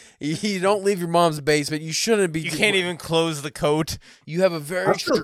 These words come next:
Speaker 3: got my leather, my leather trench coat from that day, uh, from those days. Um, I was never quite four hundred and fifty pounds, but, like,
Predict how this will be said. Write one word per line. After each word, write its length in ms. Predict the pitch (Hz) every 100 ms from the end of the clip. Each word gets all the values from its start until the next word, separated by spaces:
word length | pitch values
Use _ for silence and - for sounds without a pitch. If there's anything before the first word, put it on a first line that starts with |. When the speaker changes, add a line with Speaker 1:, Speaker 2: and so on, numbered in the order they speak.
| 143
Speaker 3:
got 200 | 180 135
my 140 | 113
leather, 400 | 110 107 104 110
my 160 | 110 110
leather 240 | 107 107
trench 340 | 104 107 104 -
coat 220 | - 208
from 140 | 208
that 180 | 208 202
day, 320 | 208 202 196 - _ -
uh, 160 | - 110
from 140 | -
those 200 | 107 104
days. 500 | 110 104 101 101 - -
Um, 500 | 107 107 107 107 - - - -
I 60 | 151
was 80 | 156
never 180 | 208
quite 220 | 208 175 143
four 260 | - 175
hundred 240 | 165 156 147
and 100 | 143
fifty 280 | 139 139
pounds, 340 | 127 127 120 107
but, 140 | 131
like, 320 | 131 127 -